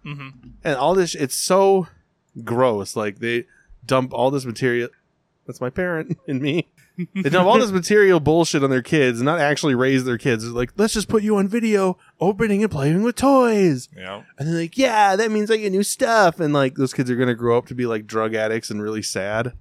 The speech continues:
Speaker 1: Mm-hmm.
Speaker 2: 'cause their parents just
Speaker 1: Yeah.
Speaker 2: wanted views on YouTube.
Speaker 1: Why am I not just getting shit for existing?
Speaker 2: Yeah.
Speaker 1: Yeah.
Speaker 2: Yeah, that's, yep. <laughs>
Speaker 1: Yeah, that combined with, yeah, just the overexposure of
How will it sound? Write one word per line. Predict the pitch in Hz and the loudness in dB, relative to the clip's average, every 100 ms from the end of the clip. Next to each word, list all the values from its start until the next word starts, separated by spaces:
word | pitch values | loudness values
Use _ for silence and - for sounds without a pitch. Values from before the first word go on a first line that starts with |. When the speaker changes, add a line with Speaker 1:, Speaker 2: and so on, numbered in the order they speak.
| - | -18
Speaker 1:
Mm-hmm. | 107 113 110 117 _ _ _ _ _ _ | -20 -20 -20 -20 _ _ _ _ _ _
Speaker 2:
'cause | 127 107 | -4 -2
their | 113 | -4
parents | - 107 107 | -4 -4 -4
just | 113 101 | -6 -10
Speaker 1:
Yeah. | 104 | -10
Speaker 2:
wanted | 101 110 117 | -8 -6 -6
views | 107 113 120 | -6 -6 -4
on | 131 | -2
YouTube. | 139 151 123 95 | -2 -2 -4 -4
Speaker 1:
Why | 98 120 | -4 -6
am | 123 127 | -4 -6
I | |
not | 120 120 | -6 -6
just | 107 110 113 | -8 -16 -12
getting | 117 113 104 | -10 -8 -12
shit | - 107 - | -12 -12 -12
for | - | -14
existing? | 95 92 92 98 - 85 90 98 _ | -16 -16 -18 -18 -18 -18 -20 -20 _
Speaker 2:
Yeah. | 110 - _ | -6 -6 _
Speaker 1:
Yeah. | 92 90 87 _ _ _ | -14 -14 -14 _ _ _
Speaker 2:
Yeah, | 120 95 - | -12 -12 -14
that's, | 127 95 - - _ _ _ _ _ _ _ _ - | -16 -14 -14 -18 _ _ _ _ _ _ _ _ -6
yep. | 104 131 208 | -2 0 -2
<laughs> | - | -6
Speaker 1:
Yeah, | 113 113 98 98 - | -8 -8 -8 -10 -14
that | 113 131 139 - | -8 -4 -4 -6
combined | 147 135 123 120 117 | -12 -8 -6 -6 -10
with, | 117 - 120 | -12 -12 -16
yeah, | 113 104 | -10 -10
just | 104 117 | -10 -12
the | 139 143 | -8 -4
overexposure | 165 165 147 - - 120 120 120 117 - | -4 -4 -8 -8 -6 -6 -6 -8 -8 -6
of | 104 107 | -8 -10